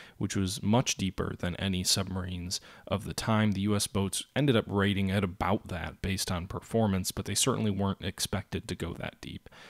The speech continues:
And the Type twenty-one was designed to go that deep, and so it had a very, uh,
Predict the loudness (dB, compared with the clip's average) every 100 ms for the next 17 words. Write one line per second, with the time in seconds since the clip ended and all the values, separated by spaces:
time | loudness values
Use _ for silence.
0 | -10 -2 0 0 -2 -2 -2 0 0 -2
1 | -4 -2 2 2 0 -4 -6 -6 -8 -8
2 | -10 -8 -10 -8 -10 -8 -6 0 0 0
3 | -2 -2 -2 -4 -12 -16 -4 -2 2 4
4 | 6 4 0 -6 -12 -10 -10